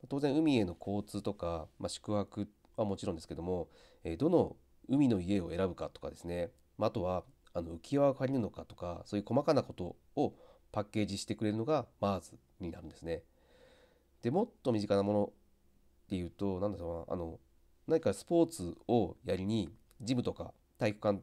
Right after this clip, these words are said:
とかに行くと思うんですけども、まあ、その時に、その、自分が使う道具を保管して、したりとか、まあ、スポーツウェアを選択できるサービスっていうのを、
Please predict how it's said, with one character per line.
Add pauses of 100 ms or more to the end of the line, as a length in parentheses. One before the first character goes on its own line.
(140)
と
か
に
行
く
と
思
う
ん
で
す
け
ど
も、 (460)
ま
あ、
そ
の
時
に、 (160)
そ
の、 (400)
自
分
が
使
う
道
具 (300)
を
保
管
し
て、 (960)
し
た
り
と
か、
ま
あ、 (120)
ス
ポ
ー
ツ
ウ
ェ
ア
を
選
択
で
き
る
サ
ー
ビ
ス
っ
て
い
う
の
を、